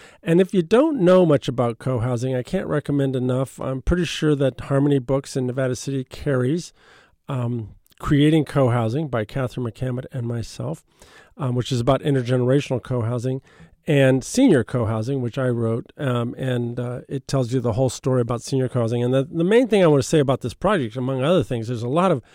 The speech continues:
nouveau, groovy things about this project, but one that's really something, there's theoretically about a hundred sixty-five, hundred seventy co-housing projects now built in the U S, and, and they're either senior co-housing or intergenerational co-housing.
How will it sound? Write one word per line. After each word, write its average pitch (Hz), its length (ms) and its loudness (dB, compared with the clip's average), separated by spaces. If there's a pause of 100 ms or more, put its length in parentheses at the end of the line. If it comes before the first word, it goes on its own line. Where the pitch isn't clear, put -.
(320)
nouveau, 147 640 8
groovy 131 360 2
things 131 300 2
about 139 280 0
this 120 140 -4
project, 113 380 -4
but 123 240 -4
one 165 240 4
that's 123 260 0
really 139 300 0
something, 117 460 -6 (300)
there's 247 200 -2
theoretically 151 640 6
about 127 240 2
a 120 40 0
hundred 123 300 0
sixty-five, 123 600 -4
hundred 123 260 -4
seventy 120 500 -4 (360)
co-housing 123 540 2
projects 120 360 -2
now 117 140 -2
built 127 340 -4
in 123 80 -2
the 117 120 -4
U 123 200 0
S, 123 260 0 (540)
and, 135 400 4 (1000)
and 143 320 6
they're 156 160 8
either 147 320 6
senior 160 400 4
co-housing 127 500 2
or 120 100 0
intergenerational 120 800 -2
co-housing. 117 540 -8